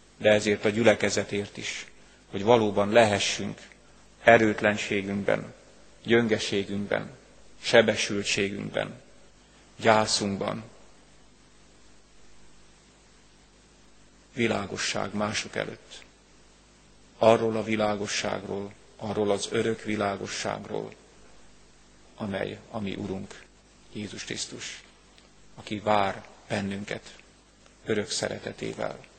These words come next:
kegyelmével. Abba a hazába, abba a mennybe, amelyet Pál apostol egy másik helyen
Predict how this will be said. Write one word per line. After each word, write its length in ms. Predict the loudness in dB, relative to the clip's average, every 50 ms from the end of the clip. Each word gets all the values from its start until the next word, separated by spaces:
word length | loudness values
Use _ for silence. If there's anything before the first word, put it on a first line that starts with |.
| -20 -20 -20 -20 -12
kegyelmével. 800 | -12 -10 -6 -6 -6 -6 -6 -8 -10 -10 -8 -8 -8 -10 -10 -12 -16 -20 -20 -20 -20 -20 -20 -20 -20 -20 -20 -20 -20 -20 -20 -20 -20 -4 0
Abba 340 | 2 2 4 4 2 2
a 20 | 4
hazába, 680 | 2 0 0 0 0 0 0 0 -2 -4 -6 -6 -8 -14 -20 -20 -20 -20 -20 -20 -10
abba 340 | 0 0 0 2 2 2 0
a 40 | 2
mennybe, 560 | 2 2 2 2 0 0 0 0 -2 -2 -4 -12 -18 -20 -20 -20 -20 -20 -20 -20 -20 -20 -20 -6
amelyet 560 | -2 0 4 6 6 6 6 4 2 -4 -12 -16 2 8
Pál 220 | 10 10 10 10
apostol 460 | 8 2 0 -4 -4 -4 -2 2 4
egy 120 | 4 4 6
másik 440 | 8 8 8 8 6 2 -2 -4
helyen 440 | 0 2 4 4 6 4 2 -2 -8